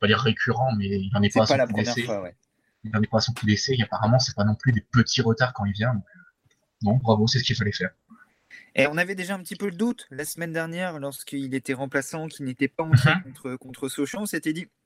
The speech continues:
Speaker 2: choix tactique, je sais pas si tu te rappelles, on, je crois qu'on en avait
Speaker 1: Oui.
Speaker 2: un petit peu parlé ensemble, Adrien.
Speaker 1: Mhm.
Speaker 2: Euh, et là, ça se répète quand on le voit qu'il n'est pas sur, euh, sur la feuille de match. On avait déjà eu un petit peu la puce à l'oreille quand on avait vu Darrell Tokpa dans, dans le groupe, finalement, euh, lundi, euh, midi, lors du départ à l'hôtel.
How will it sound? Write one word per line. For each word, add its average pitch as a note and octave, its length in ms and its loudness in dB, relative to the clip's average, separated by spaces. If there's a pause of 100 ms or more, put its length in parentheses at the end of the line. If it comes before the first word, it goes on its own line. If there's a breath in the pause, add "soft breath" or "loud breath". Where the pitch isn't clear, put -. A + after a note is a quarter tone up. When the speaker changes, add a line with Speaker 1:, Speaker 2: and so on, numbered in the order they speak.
(140)
Speaker 2:
choix - 260 0
tactique, A3+ 580 -2
je - 60 -16
sais - 60 -14
pas D#3+ 100 -4
si - 80 -6
tu D3+ 100 -12
te - 60 -18
rappelles, E3+ 280 2
on, C3+ 180 -4
je - 60 -10
crois D3 120 -4
qu'on C3+ 200 -10
en B2 120 -4
avait A#2+ 160 0
Speaker 1:
Oui. B2 60 0
Speaker 2:
un - 20 -10
petit B2 120 -10
peu C3 120 -4
parlé B2 220 0
ensemble, F3 320 -2
Adrien. D#3 320 0 (580 soft breath)
Speaker 1:
Mhm. A#2 120 6
Speaker 2:
Euh, B2+ 720 4
et C3 140 2
là, F#3 360 4
ça E3 200 -6
se - 100 -6
répète F#3+ 320 -2
quand D3 200 -12
on D3 280 -10
le C3+ 140 0
voit D3+ 300 2
qu'il C#3 180 -8
n'est C3+ 120 -2
pas E3 160 0
sur, C#3+ 280 -2
euh, B2 280 -2
sur C3+ 140 -8
la B2+ 100 2
feuille C#3 160 2
de C#3+ 100 4
match. F3+ 260 2
On D3 60 -10
avait C#3 160 0
déjà C#3 240 4
eu D3+ 140 2
un D3 80 0
petit - 160 -14
peu D3 100 4
la C3 100 6
puce - 240 -6
à C#3+ 60 2
l'oreille D3 220 0
quand B2+ 240 -10
on B2+ 100 -4
avait B2 140 0
vu C3 140 -4
Darrell B2 300 0
Tokpa F3+ 400 2
dans, B2+ 280 -6
dans A2+ 100 -2
le A#2 80 -4
groupe, F#3+ 200 -6
finalement, C3+ 520 0
euh, A#2+ 80 2
lundi, A#2+ 340 0
euh, G#2 220 4
midi, B2 280 -2
lors D#3 140 0
du A#2 140 -8
départ A#2 320 2
à A2+ 60 2
l'hôtel. E3+ 360 0